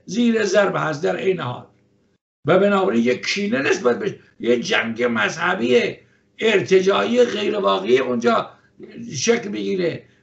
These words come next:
که در اون پوستره که باز کنی مقاومت فقر و گرسنگی تا پای مرگ در مقابل دولتی که از امکانات وسیع برخورداره و دریغ می‌کنه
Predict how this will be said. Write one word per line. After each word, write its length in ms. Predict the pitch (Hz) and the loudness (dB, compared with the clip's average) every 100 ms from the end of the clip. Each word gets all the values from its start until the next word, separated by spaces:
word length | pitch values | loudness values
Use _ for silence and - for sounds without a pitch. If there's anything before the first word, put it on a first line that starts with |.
| - - | -20 -8
که 140 | 202 | -6
در 160 | 214 202 | -2 -2
اون 300 | 202 233 - | 0 -2 -4
پوستره 560 | - 233 - 240 269 247 | -6 -4 0 2 2 0
که 120 | 202 | -2
باز 380 | 135 196 185 - | -4 -2 -2 -4
کنی 480 | 95 101 123 - - _ _ _ _ | -6 -2 -2 -4 -10 _ _ _ _
مقاومت 960 | 143 160 196 190 202 190 196 226 240 240 | -4 2 4 6 6 6 4 2 2 0
فقر 840 | 214 - - - 220 262 247 226 196 | -2 -10 -20 -2 2 4 2 0 -4
و 140 | 190 | -4
گرسنگی 720 | 190 190 180 - 185 196 240 | 0 0 0 -4 -4 -2 -2
تا 200 | 233 190 | -2 -4
پای 320 | 190 202 240 240 | -4 -2 0 0
مرگ 640 | 233 262 233 233 226 - - _ _ | 0 0 0 0 0 -2 -14 _ _
در 160 | 180 202 | 4 4
مقابل 500 | 196 190 185 - 120 | 2 2 2 4 2
دولتی 520 | 98 98 110 117 - | 6 4 4 -2 -4
که 160 | 233 233 | 0 0
از 160 | 190 | 0
امکانات 540 | 190 165 180 190 220 214 180 | -6 -6 -4 -2 -2 -2 -4
وسیع 420 | 185 196 214 - - 185 | -6 -4 -6 -6 -8 0
برخورداره 600 | 208 147 185 185 214 233 | 0 0 -2 2 2 2
و 120 | 233 | 0
دریغ 520 | 202 240 - 113 - | 2 2 2 -2 -2
می‌کنه 460 | - 202 196 101 | -2 -2 -6 -8